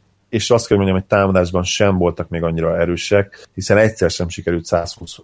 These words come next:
pontot elérni, a leg-, legmagasabb pontszámuk, ö, száztizenkilenc volt abban a párharcban.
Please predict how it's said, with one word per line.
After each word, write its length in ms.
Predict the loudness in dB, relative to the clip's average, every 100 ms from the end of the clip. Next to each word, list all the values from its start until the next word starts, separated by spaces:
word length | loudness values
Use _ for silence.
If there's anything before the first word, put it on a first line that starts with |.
| _ -4
pontot 380 | -4 -2 -2
elérni, 420 | 0 0 0 0 0
a 80 |
leg-, 300 | 2 2 0
legmagasabb 520 | 0 0 0 -4 -6 -6
pontszámuk, 640 | -4 -4 -4 -2 -2 -2
ö, 160 | 0 0
száztizenkilenc 920 | 0 0 0 -4 -6 -6 -4 -6 -4
volt 160 | -6 -6
abban 180 | -6 -6
a 60 |
párharcban. 720 | 0 0 2 0 0 -2 -2